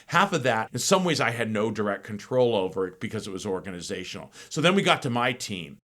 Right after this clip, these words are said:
The work that I did was split fifty fifty. Half of it was around financial results, and half around was behavioral results. And then behavioral ones were,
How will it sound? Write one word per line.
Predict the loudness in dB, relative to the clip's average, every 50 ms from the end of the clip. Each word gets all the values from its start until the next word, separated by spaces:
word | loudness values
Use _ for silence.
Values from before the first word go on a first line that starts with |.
| _ _
The | -8 -4
work | 0 0 0 0 -2
that | -6 -6
I | -4 -4 -4
did | -4 -2 -2 -2 -2 -2 -4
was | -4 -4 -4
split | -6 -2 0 0 0 0 0
fifty | -2 -4 -4 -2 -4 -6 -6
fifty. | -2 -2 -2 -2 -2 -4 -8 -8
Half | -6 -2 -2 0 0 0 -2
of | -2 0 0
it | 0 0 0 -4 -8
was | -8 -4 -2 -2 0 0 0 0 0 -2 -4 -6 -6
around | -4 -4 -2 -2 -2 -2 -2 -2 -4 -4 -4 -4 -6 -8 -10 -12 -18 -16 _
financial | -4 -4 -4 -2 -4 -4 -4 -4 -2 -2 -2
results, | -2 -2 -2 -4 -6 -6 -6 -6 -6 -6 -6 -6 -6 -6 -8 -10 -14 _ _ _ _ -20 -20 -20 -8 -6
and | -6 -4 -2
half | 0 2 2 2 2 2
around | 0 0 0 0 -2 -2 -2 -2
was | -4 -6 -6
behavioral | -6 -8 -8 -6 -4 -4 -4 -4 -4 -4 -4 -4
results. | -4 -6 -6 -6 -6 -6 -8 -8 -10 -14 -14 -14 -16 -20 -14 -4 0
And | 0 0 2
then | 0 -2
behavioral | -2 -2 -2 0 2 4 4 4 4 4 4 4 6 6 4 4 2 0
ones | -2 -2 -2 -2 -4 -4 -6 -8
were, | -6 -2 -2 0 2 2 2 2 0 0 -2